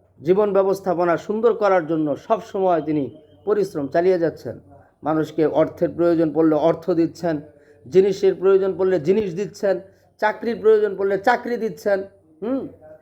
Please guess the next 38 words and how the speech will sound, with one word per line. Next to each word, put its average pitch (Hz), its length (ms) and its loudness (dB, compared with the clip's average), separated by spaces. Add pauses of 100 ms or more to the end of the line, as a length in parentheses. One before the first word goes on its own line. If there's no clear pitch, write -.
(220)
এরকমভাবে 180 680 2
বহু 165 420 -2
ওলামায়ে 196 380 2
কেরাম 151 300 -2
রাস্তায় 156 320 -6
নেমেছেন, 151 400 -6
কাজ 180 220 -2
করছেন। 139 420 -6 (600)
এগুলো 220 360 4
এই 214 80 4
সমস্ত 208 340 -6
দাড়ি 165 300 -2
চাচা 175 260 -4
মুসুন্ডদের 160 560 -6
কাছে 151 200 -4
দেখা, 135 380 -4
মানে, 131 200 -2
পড়ে 165 260 2
না, 123 120 -4
চোখে 175 240 -2
পড়ে 180 220 -2
না। 139 80 -4
এগুলো 98 240 -10 (720)
পরে 175 180 4
কোনগুলো? 208 420 0
ওই 175 100 0
যে 165 100 -2
গ্রামে 156 420 0
কিছু 151 280 -8
সংখ্যক 147 380 -4 (500)
দুই 151 160 2
টিহা, 156 260 0
চার 143 180 -2 (100)
টিহা 143 280 0 (600)
এই 123 140 -6
কালেকশন 143 460 0
করে 147 200 0
হুজুররা, 139 480 -2